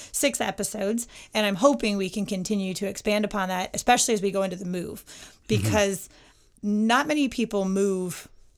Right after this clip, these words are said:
Speaker 1: Uh, you know, a lot of people would probably think of us, like, our setup, if you come to us, kind of more like a zoo situation, because you've got the enclosures and all, and we gotta build a whole new one and move everybody.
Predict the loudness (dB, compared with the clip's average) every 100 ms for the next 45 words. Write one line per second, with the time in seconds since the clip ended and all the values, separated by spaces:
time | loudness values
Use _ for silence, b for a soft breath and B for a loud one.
0 | _ -20 -18 -12 -8 -6 -4 2 6 6
1 | 6 4 4 2 2 2 0 0 -2 -2
2 | -2 -2 0 -2 2 2 2 -2 -4 -2
3 | 0 0 -2 -2 0 -2 0 -2 -2 0
4 | 0 -2 -2 -4 -2 -4 -4 -6 -8 B
5 | B 2 2 4 0 0 -4 -2 -2 -2
6 | -4 -4 -6 B B B _ _ -4 0
7 | 4 4 4 2 4 4 4 4 2 0
8 | 0 -2 0 0 -2 -4 -2 0 -2